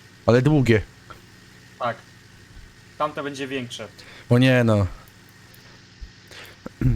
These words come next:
Speaker 1: Ja zanim sąsiad maszyny zmienię, to o Jezu.
Speaker 2: No i sąsiad, ja w tym sezonie, powiem ci, będzie, u kurwa, u mnie.
Speaker 1: Ech.
Speaker 2: Jutro będziemy trzy kursy robić jak nic.
Speaker 1: Boże, aż tak?
Speaker 2: No,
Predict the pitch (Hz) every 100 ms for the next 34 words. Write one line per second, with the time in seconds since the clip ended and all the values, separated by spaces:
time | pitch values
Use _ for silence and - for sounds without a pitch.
0 | 98 - - - - - 123 143 165 160
1 | 156 160 156 147 143 160 165 143 131 156
2 | 165 135 147 147 147 131 101 95 - -
3 | - - - - - - - - - -
4 | - 131 147 135 120 147 143 139 127 123
5 | 143 123 120 131 123 110 - - 131 123
6 | 127 120 120 123 120 131 143 127 - 127
7 | 127 - 110 113 110 104 101 - - 151
8 | 165 113 - - - - - - - -
9 | - - - - - - - - - 139
10 | 170 156 151 156 151 123 - - 151 123
11 | 135 135 127 123 123 - 120 113 - -
12 | - - - - - 117 123 117 107 107
13 | - 131 135 - - - - - - -
14 | - 127 131 131 143